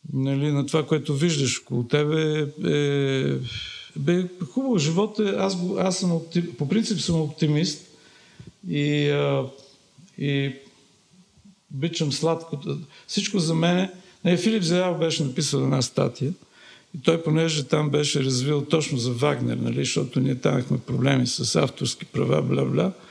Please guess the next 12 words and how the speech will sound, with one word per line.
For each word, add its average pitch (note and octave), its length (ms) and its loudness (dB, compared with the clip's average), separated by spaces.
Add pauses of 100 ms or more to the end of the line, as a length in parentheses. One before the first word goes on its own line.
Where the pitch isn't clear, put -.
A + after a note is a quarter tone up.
(420)
той F3 180 4 (340)
там D#3 260 4
разви, C#3 280 2
вика, C#3 300 0
бе, C#3 80 -2
той F3 220 2
Панайотов D#3+ 640 0
в - 40 -16
последните D#3 520 -2
години C#3 540 0 (2000)
е D3+ 240 -2 (220)
под, C3+ 180 -6